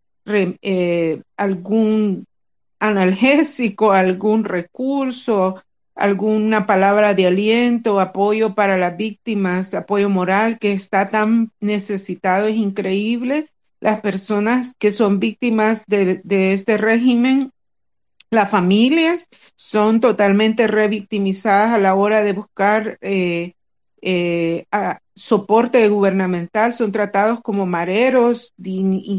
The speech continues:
y ya criminalizada totalmente la pobreza, etcétera. Y, eh, sí, clarificar, eh, en cuanto a la cuestión de, de la búsqueda de recursos, pues la D D R, nosotros de nuestra bolsa, los,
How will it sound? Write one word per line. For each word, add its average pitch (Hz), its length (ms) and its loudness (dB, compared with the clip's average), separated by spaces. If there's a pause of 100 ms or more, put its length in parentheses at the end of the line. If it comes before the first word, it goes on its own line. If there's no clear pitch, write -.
(220)
y - 200 -14
ya 220 640 2 (100)
criminalizada 202 1040 -2
totalmente 185 560 -8
la 170 120 -6
pobreza, 226 380 -4
etcétera. 196 540 -6 (580)
Y, 269 480 2
eh, 208 360 4
sí, 240 440 -4 (120)
clarificar, 226 1040 0
eh, 190 380 0
en 202 180 -2
cuanto 202 340 -2
a 190 40 0
la 185 180 -2
cuestión 214 500 -4
de, 208 320 0
de 196 180 -2
la 180 140 -2
búsqueda 214 420 0
de 196 140 2
recursos, 285 720 -4 (420)
pues 226 160 2
la 226 120 4
D 233 140 2
D 269 300 4
R, 277 260 2
nosotros 240 560 0
de 240 100 2
nuestra 233 360 2
bolsa, 233 600 0
los, 226 200 -2